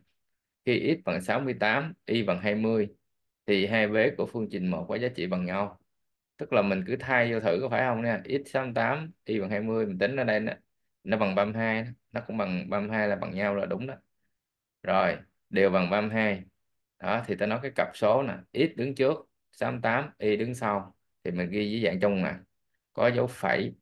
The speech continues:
chấm phẩy là một nghiệm của phương trình một. Đó. Nghiệm của phương trình là mình biết năm lớp tám rồi,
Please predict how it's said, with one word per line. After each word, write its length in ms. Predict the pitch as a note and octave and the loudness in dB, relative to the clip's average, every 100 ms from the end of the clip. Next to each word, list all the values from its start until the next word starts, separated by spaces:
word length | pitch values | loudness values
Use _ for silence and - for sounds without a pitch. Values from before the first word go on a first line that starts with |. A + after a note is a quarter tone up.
| - | -4
chấm 180 | C3 | -2
phẩy 300 | A#2+ - - - _ _ _ _ _ _ | 0 2 0 -4 _ _ _ _ _ _
là 400 | F2+ G2 G2+ G3 | 0 2 4 4
một 280 | F#2+ F#2 F#2 | 4 2 2
nghiệm 320 | G2 F#2 F#2+ G2 | 0 2 0 0
của 140 | F#2+ | -4
phương 220 | - A#2 | -2 -4
trình 220 | G2 D#2+ | -2 -4
một. 320 | D2 C#2 - - _ _ _ | -4 -4 -6 -14 _ _ _
Đó. 380 | - G2 G#2+ - _ _ _ _ _ _ | -8 -4 -4 -8 _ _ _ _ _ _
Nghiệm 260 | - G2+ G#2 | 0 2 2
của 60 | B2 | 0
phương 180 | C3 A#2 | -2 2
trình 220 | G2 F2+ | 4 4
là 80 | E2+ | 2
mình 180 | E2+ F2+ | 0 0
biết 140 | C#3 | 0
năm 140 | C3+ A#2 | 0 -2
lớp 100 | A#2+ | -2
tám 240 | G#2+ C3+ | -2 -2
rồi, 80 | C3 | -4